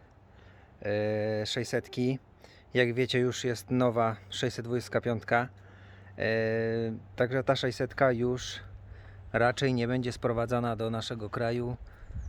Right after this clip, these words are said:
E, gdzieś tam w Rosji jeszcze widziałem, że mają dwudzieste pierwsze roczniki, ale już Szwecja ich nie sprowadza.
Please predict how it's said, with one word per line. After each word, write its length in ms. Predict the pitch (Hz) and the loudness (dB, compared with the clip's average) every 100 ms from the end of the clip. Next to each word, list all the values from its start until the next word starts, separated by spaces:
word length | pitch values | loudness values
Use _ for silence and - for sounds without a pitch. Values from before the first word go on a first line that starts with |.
| - - - - | -10 -16 -18 -6
E, 360 | 101 107 110 | -2 0 0
gdzieś 160 | 113 135 | 0 2
tam 160 | 127 123 | 4 6
w 20 | |
Rosji 280 | 156 - 143 | 4 4 0
jeszcze 180 | - | 0
widziałem, 360 | 139 135 139 135 | 0 2 2 2
że 100 | 139 | 0
mają 200 | 135 131 | 0 0
dwudzieste 360 | 127 135 - 131 | 0 -2 0 0
pierwsze 260 | 131 143 | 0 0
roczniki, 580 | 135 123 - 131 131 131 | -2 -2 -2 -2 -2 -2
ale 400 | 120 131 131 131 - - - - - - - - - - | 0 0 2 0 -4 -14 -20 -20 -18 -16 -16 -10 -10 -2
już 460 | 123 123 120 - - | 2 2 2 -4 -10
Szwecja 680 | - - 131 - 131 120 123 - - - - - - - - - - - - | -12 0 0 2 2 0 0 -6 -20 -20 -20 -20 -20 -20 -20 -20 -20 -16 -8
ich 280 | 107 107 | -6 -4
nie 160 | 117 120 | 0 -2
sprowadza. 680 | - 117 110 120 117 120 120 | -2 -4 0 -2 0 -2 -4